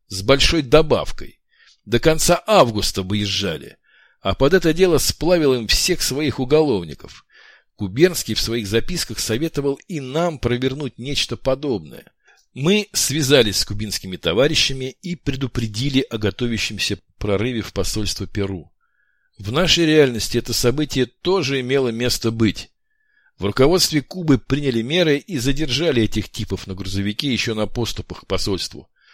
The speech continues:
После этого мы связались с кубинцами и предложили скоординированно отправить на Запад всех недовольных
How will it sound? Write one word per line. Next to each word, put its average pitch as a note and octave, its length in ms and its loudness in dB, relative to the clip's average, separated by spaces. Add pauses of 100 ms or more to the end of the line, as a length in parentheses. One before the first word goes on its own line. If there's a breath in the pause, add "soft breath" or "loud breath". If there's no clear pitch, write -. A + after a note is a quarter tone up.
(300 loud breath)
После F#3+ 320 4
этого E3 260 2
мы D3+ 80 -4
связались C#3 520 0
с - 40 -4
кубинцами C#3+ 560 -4
и E3 220 -8
предложили C#3 580 -2
скоординированно A#2 960 0
отправить B2+ 480 -2
на G#2 140 0
Запад C3+ 380 2
всех - 460 0
недовольных A#2 720 0